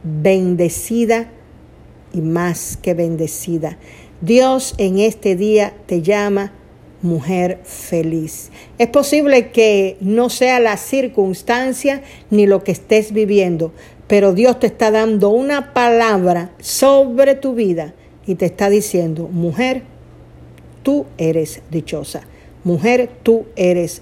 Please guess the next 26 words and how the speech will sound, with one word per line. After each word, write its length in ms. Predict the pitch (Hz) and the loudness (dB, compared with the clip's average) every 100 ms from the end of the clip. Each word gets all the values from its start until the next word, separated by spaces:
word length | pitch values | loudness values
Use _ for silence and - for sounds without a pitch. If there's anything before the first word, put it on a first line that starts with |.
| - | -16
feliz". 640 | - 156 147 156 - - - - - - | -10 -8 -8 -12 -16 -18 -20 -20 -20 -6
Conforme 760 | - 220 214 262 302 294 247 226 | 2 2 4 4 4 4 2 2
a 80 | 208 | 0
la 160 | 202 | -2
palabra 480 | 202 202 226 269 254 | -2 0 0 2 2
de 160 | 220 190 | 2 0
Dios, 500 | 240 285 254 233 - | 0 0 0 -2 -6
se 220 | - 214 | -2 2
le 140 | 208 | 2
atribuye 960 | 202 196 196 190 180 285 285 202 202 202 - - - | 2 0 0 0 0 0 0 2 0 -2 -12 -20 -10
esta 380 | - 240 247 254 | -2 -2 0 0
palabra 480 | 220 214 226 233 220 | 2 2 4 4 2
de, 240 | 202 196 196 | 2 0 -2
de, 360 | 185 180 170 165 - - - | -2 -2 -4 -10 -18 -20 -4
de 180 | 175 | 0
dichoso 680 | 185 190 - 262 269 262 214 214 - - - - - - - - - - - - | 0 -2 0 2 2 -2 -6 -8 -18 -20 -20 -20 -20 -20 -20 -20 -20 -20 -20 -12
a 100 | - | -2
la 140 | 185 180 | 0 0
persona 440 | 180 175 233 233 | -2 0 0 0
que 120 | 226 | -2
pone 320 | 180 214 226 | -2 0 2
a 80 | 208 | 0
Dios 500 | 190 226 233 226 - - - - - - - - - - - - - | 2 2 0 -4 -12 -20 -20 -20 -20 -20 -20 -20 -20 -20 -20 -20 -8
en 160 | 185 175 | -4 -4
su 240 | - 165 | -4 -6
corazón 800 | 170 170 160 - - 220 233 240 | -4 -4 -4 -4 0 0 0 -4